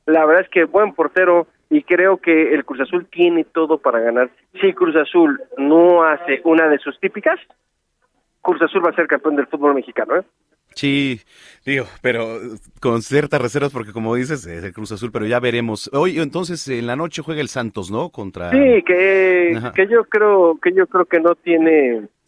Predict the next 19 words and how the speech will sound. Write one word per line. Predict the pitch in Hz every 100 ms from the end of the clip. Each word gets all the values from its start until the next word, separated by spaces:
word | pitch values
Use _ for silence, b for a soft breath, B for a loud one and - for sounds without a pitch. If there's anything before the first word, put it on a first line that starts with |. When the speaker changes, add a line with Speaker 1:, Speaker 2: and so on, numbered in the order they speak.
| _ _ _ _ _ _
Speaker 1:
ningún | 156 139 143 156
problema, | 131 120 120 107 123
¿eh? | 170 165 139
Yo | 180
creo | 190
que | - 156 139 123 _ _ _
Santos | 196 190 190 190 156 143 131 _
va | 147
a | 147
pasar | 127 - 147 151 _ -
caminando, | 151 151 156 156 165 180 226 208
ya | 180 185
pasó | 170 147 - 180
en | 165
la | 139 131
ida | 156 151
tres | 135 165 147
a | 127
cero. | 151 160 196